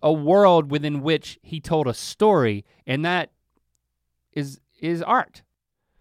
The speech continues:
You know, it wasn't exactly for me, but I did appreciate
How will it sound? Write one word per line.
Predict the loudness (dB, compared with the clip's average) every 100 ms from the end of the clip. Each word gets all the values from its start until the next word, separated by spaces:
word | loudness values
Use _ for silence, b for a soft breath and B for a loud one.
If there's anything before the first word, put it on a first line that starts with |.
| _ _ _ _ -4
You | 0
know, | 2
it | 0
wasn't | 0 0 -2
exactly | 0 0 0 -2
for | -4 -4
me, | -4 -4 -2
but | -2 0
I |
did | 0 -2
appreciate | -4 -4 -2 -2 -4 -2 -2 -2 -4 _